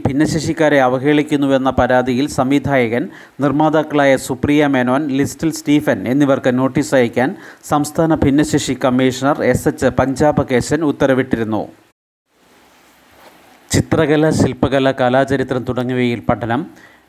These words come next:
ബി എഫ് എ പ്രവേശനം, ഓൺലൈൻ അപേക്ഷ, പതിനഞ്ച് വരെ, യോഗ്യത പ്ലസ് ടു.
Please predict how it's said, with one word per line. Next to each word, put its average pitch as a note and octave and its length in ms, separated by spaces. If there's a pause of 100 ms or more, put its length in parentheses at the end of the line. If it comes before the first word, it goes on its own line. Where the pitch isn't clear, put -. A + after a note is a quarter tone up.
ബി B2+ 180 (100)
എഫ് D3+ 120
എ D3+ 140
പ്രവേശനം, C3 640
ഓൺലൈൻ C3+ 480
അപേക്ഷ, B2 280 (120)
പതിനഞ്ച് B2+ 460
വരെ, B2 160 (140)
യോഗ്യത B2 300 (120)
പ്ലസ് B2+ 260
ടു. A2 100